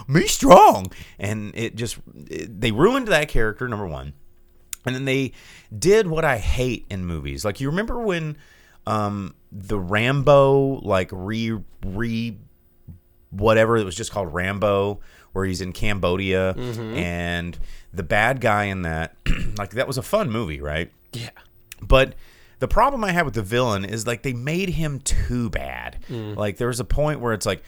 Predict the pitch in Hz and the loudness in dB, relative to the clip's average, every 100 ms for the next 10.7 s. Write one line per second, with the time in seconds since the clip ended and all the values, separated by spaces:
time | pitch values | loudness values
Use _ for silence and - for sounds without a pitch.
0 | - _ - - 214 156 127 151 160 - | -20 _ -4 2 4 4 2 -2 -2 0
1 | 160 156 151 147 147 - 92 95 151 160 | 0 0 2 2 2 -2 -4 0 4 4
2 | 127 117 127 110 139 131 107 98 - 87 | 4 2 0 0 0 0 -2 -2 -2 -2
3 | 85 123 143 135 110 101 107 110 90 104 | 0 4 6 6 4 0 -4 -4 -2 -2
4 | 110 120 110 104 101 104 87 104 113 110 | 0 0 2 2 0 -2 -4 -4 -4 -6
5 | 110 110 110 90 85 85 123 147 139 120 | -6 -6 -4 -4 -4 -2 0 4 4 2
6 | 104 107 110 110 107 117 107 98 - - | 0 -4 -4 -6 -6 -4 0 0 -2 -12
7 | - - 101 98 98 - 113 110 107 - | -12 -2 2 4 2 0 -2 -2 -6 -8
8 | 71 73 71 - 117 117 123 117 120 95 | -8 -8 -10 -6 -4 -2 -2 -2 -4 -6
9 | - 113 104 104 104 104 87 82 76 101 | -6 -4 -2 0 2 2 0 -2 -4 -6
10 | 98 - 127 131 113 120 | -4 0 2 2 0 -2